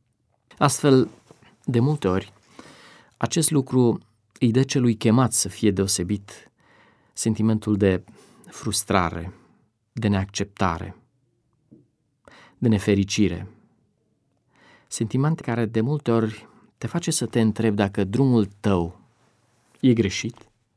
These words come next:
sau dacă al lor. Sunt cel puțin două reacții care se nasc ca urmare a acestor simțăminte. Să renunți la a fi deosebit și să te acomodezi cu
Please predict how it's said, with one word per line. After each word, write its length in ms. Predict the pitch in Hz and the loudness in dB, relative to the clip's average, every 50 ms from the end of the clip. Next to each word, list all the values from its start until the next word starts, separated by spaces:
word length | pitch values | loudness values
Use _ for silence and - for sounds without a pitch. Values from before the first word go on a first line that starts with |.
| _ _ | _ _
sau 180 | _ - 107 101 | _ -4 -2 -2
dacă 240 | 101 98 98 - 120 | -2 -4 -4 -4 -4
al 100 | 135 156 | -4 -4
lor. 280 | 165 - - - - _ _ _ _ _ _ _ _ _ _ _ _ _ _ _ _ _ _ _ | -6 -8 -12 -18 -20 _ _ _ _ _ _ _ _ _ _ _ _ _ _ _ _ _ _ _
Sunt 260 | - - - 147 135 | -6 -2 -2 0 0
cel 180 | - - 160 156 | 0 0 -2 0
puțin 360 | - 135 117 - 131 123 120 | -2 -2 0 2 2 4 6
două 220 | 123 135 127 117 | 6 6 6 4
reacții 360 | 107 101 101 104 101 - - 107 | 2 2 -2 -4 -4 -6 -8 -4
care 200 | - 104 98 98 | -2 -2 -2 -2
se 160 | 98 - 95 | -2 -4 -2
nasc 480 | 95 95 98 - - - - - _ _ | -2 -2 -2 -4 -4 -6 -6 -8 _ _
ca 120 | - 143 139 | -4 -2 0
urmare 320 | 139 135 127 107 95 95 | 0 2 2 2 2 0
a 40 | 98 | -2
acestor 680 | 98 - 101 - - 98 92 98 95 98 101 101 92 - - _ _ | -4 -4 -6 -4 -2 -2 -2 0 -2 -2 -2 -2 -4 -6 -10 _ _
simțăminte. 800 | - - - 117 107 - 107 101 101 95 90 87 - 71 - - _ _ _ _ _ _ | -4 -2 -2 0 0 2 2 2 2 2 0 -4 -8 -14 -14 -16 _ _ _ _ _ _
Să 220 | - - - 127 | 0 2 4 4
renunți 400 | 107 107 117 131 151 131 - - | 6 6 6 4 4 2 2 2
la 100 | 107 98 | 0 0
a 40 | 90 | 2
fi 140 | - 120 113 | 0 2 4
deosebit 720 | 107 104 95 - - 95 87 85 98 107 107 - - - _ _ _ _ _ _ _ _ _ _ _ _ _ | 4 4 4 2 0 0 0 0 -2 -4 -4 -8 -16 -20 _ _ _ _ _ _ _ _ _ _ _ _ _
și 180 | - - 143 | -2 0 2
să 180 | 120 - - - | 4 4 4 4
te 140 | - - 135 | 4 4 2
acomodezi 1000 | 131 127 - 143 135 123 123 120 131 123 110 95 - - - - - - - - _ _ _ _ _ _ _ _ _ | 2 4 4 6 8 8 8 8 8 6 6 4 2 0 -2 -4 -8 -16 -20 -20 _ _ _ _ _ _ _ _ _
cu 400 | - - 110 101 98 95 98 - | -6 -4 -2 0 0 -2 -4 -6